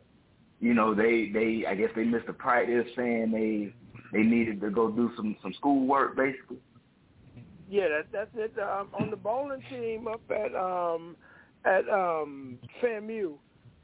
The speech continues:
Speaker 2: a young lady was dismissed from the bowling team because
Speaker 1: They
Speaker 2: she
Speaker 1: got a
Speaker 2: said
Speaker 1: bowling
Speaker 2: she
Speaker 1: team?
Speaker 2: had.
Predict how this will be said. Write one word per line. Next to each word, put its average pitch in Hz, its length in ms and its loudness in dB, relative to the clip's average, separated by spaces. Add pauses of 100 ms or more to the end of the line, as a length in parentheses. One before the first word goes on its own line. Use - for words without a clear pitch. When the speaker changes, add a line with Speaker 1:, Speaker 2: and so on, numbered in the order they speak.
Speaker 2:
a 156 120 2
young 202 300 -2
lady 202 220 4
was 185 240 -6
dismissed 208 500 -6
from 202 160 -6
the 175 80 -8
bowling 190 540 0
team 156 420 -4 (360)
because 175 360 2
Speaker 1:
They 190 60 4
Speaker 2:
she 208 60 4
Speaker 1:
got 214 140 4
a 190 40 0
Speaker 2:
said 196 60 0
Speaker 1:
bowling 254 280 4
Speaker 2:
she - 60 -6
Speaker 1:
team? 262 100 -2
Speaker 2:
had. 170 180 4